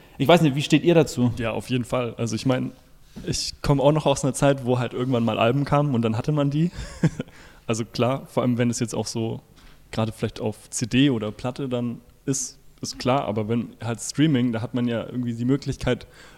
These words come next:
Speaker 2: das mal zu zeigen und das so ein kleines bisschen mehr zu zelebrieren, dass da jetzt was ist,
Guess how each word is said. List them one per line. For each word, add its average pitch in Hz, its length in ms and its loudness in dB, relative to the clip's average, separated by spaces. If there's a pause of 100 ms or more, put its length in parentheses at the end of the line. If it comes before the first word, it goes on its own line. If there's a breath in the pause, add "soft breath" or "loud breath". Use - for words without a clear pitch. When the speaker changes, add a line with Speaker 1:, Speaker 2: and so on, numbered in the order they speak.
(120)
Speaker 2:
das 110 140 -6
mal 123 160 0
zu - 140 -12
zeigen 143 380 4
und 120 120 2
das 117 80 -4
so 127 80 0
ein 120 80 0
kleines 139 240 2
bisschen 123 340 -2
mehr 113 180 0
zu 113 300 -6 (120)
zelebrieren, 131 640 0
dass 120 180 -2
da 117 80 -2
jetzt 110 240 -2
was 110 140 -6
ist, - 320 -4